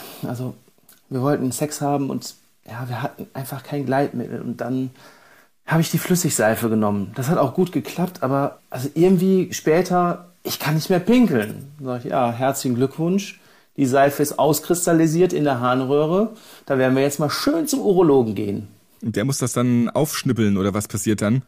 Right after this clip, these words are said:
Speaker 1: Der muss zumindest mit einem Gerät hineinschauen und gucken, ob er die Verkrustung lösen kann.
Speaker 2: Ja, Penisverkrustung
Speaker 1: Keine
Speaker 2: hört
Speaker 1: schöne
Speaker 2: sich schon
Speaker 1: Prozedur.
Speaker 2: nicht an. Nee, es hört sich nicht gut an.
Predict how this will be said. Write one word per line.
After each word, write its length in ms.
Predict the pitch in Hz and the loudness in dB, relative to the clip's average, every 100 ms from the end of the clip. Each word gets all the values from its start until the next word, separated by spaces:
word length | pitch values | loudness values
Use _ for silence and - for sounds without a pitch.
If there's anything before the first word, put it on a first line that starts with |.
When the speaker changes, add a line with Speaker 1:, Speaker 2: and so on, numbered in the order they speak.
| _ _ _ - | _ _ _ -6
Speaker 1:
Der 140 | 127 | -4
muss 280 | 135 147 - | -2 -2 -2
zumindest 640 | 135 117 147 170 170 - 131 | 0 2 4 4 2 0 -2
mit 180 | 135 | -2
einem 240 | - 127 123 | 0 0 0
Gerät 340 | 117 123 123 | 0 -2 -2
hineinschauen 840 | - 113 110 120 127 156 156 185 214 | 0 0 2 0 0 -2 0 -2 -4
und 180 | 160 120 | -6 -4
gucken, 260 | 147 151 151 | -2 -2 -2
ob 100 | 135 | 0
er 40 | |
die 80 | 131 | 0
Verkrustung 600 | 143 123 113 - 123 135 | -2 -4 -6 -6 -6 0
lösen 320 | 127 104 92 | 0 0 -2
kann. 260 | 87 87 85 - _ _ 117 | -8 -8 -10 -20 _ _ -14
Speaker 2:
Ja, 160 | 113 - - | -14 -18 -8
Penisverkrustung 1000 | - 170 151 - 131 - 156 - 135 123 | -4 -2 -2 -6 -8 -6 -6 -2 -2 0
Speaker 1:
Keine 260 | 135 139 | 2 2
Speaker 2:
hört 100 | 127 | 2
Speaker 1:
schöne 120 | 127 104 | 2 2
Speaker 2:
sich 80 | - | 2
schon 100 | 107 | 0
Speaker 1:
Prozedur. 240 | 107 - | 0 0
Speaker 2:
nicht 140 | 92 | -2
an. 240 | 85 101 95 | -2 -4 -4
Nee, 140 | 107 | -4
es 120 | 95 | -6
hört 100 | 98 101 | -8 -6
sich 100 | 104 | -4
nicht 180 | 104 | -4
gut 140 | 110 69 | -6 -6
an. 160 | 92 | -6